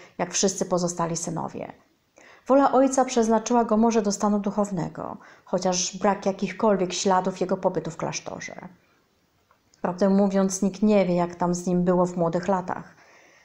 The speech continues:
Nie panując nad żadnym skrawkiem Bolesławowego dziedzictwa, nie występował też na arenie politycznej, a przynajmniej nic o tym nie wiadomo. Słychać o nim więcej dopiero po śmierci brata księcia Henryka Sandomierskiego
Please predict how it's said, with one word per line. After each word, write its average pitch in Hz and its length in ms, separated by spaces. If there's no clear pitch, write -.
Nie 233 100
panując 285 420
nad 262 120
żadnym 277 320
skrawkiem 254 560
Bolesławowego 202 680
dziedzictwa, 196 920
nie 226 120
występował 214 720
też 196 260
na 196 160
arenie 196 360
politycznej, 180 760
a - 60
przynajmniej 202 460
nic 196 240
o - 140
tym 196 160
nie 202 100
wiadomo. - 520
Słychać 185 380
o 180 60
nim 190 140
więcej 190 400
dopiero 185 360
po 185 140
śmierci 185 440
brata 185 380
księcia 185 600
Henryka 185 440
Sandomierskiego 180 1040